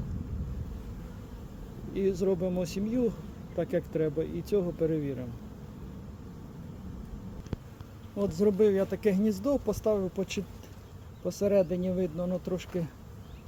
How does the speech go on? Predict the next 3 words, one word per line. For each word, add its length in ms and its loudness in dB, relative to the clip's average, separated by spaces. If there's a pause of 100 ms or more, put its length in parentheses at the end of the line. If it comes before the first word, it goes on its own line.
поверху 520 0 (840)
трутневий 520 2
розплод. 440 0